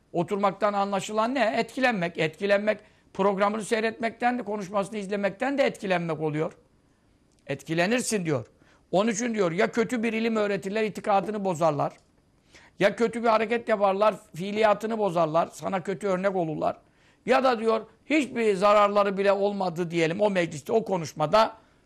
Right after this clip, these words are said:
yanlış bir şey konuşulmadı, sana bir zararlı bir şey aşılanmadı. Ama diyor, onların üzerine Allah'ın laneti, azabı, gazabı yağar diyor.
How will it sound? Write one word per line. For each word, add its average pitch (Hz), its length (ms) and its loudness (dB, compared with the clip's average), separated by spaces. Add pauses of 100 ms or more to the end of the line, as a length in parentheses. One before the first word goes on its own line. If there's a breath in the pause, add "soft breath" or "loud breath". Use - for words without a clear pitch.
(200)
yanlış 226 560 0
bir 190 60 -8
şey 226 160 0
konuşulmadı, 214 640 -2
sana 202 320 2
bir 208 80 -4
zararlı 190 540 0
bir 180 60 -8
şey 196 220 -4
aşılanmadı. 190 680 0 (420 soft breath)
Ama 220 300 2
diyor, 208 180 2
onların 196 640 0
üzerine 214 200 -2
Allah'ın 190 400 2
laneti, 185 420 0
azabı, 185 400 -2
gazabı 175 420 -2
yağar 190 360 4
diyor. 127 160 -6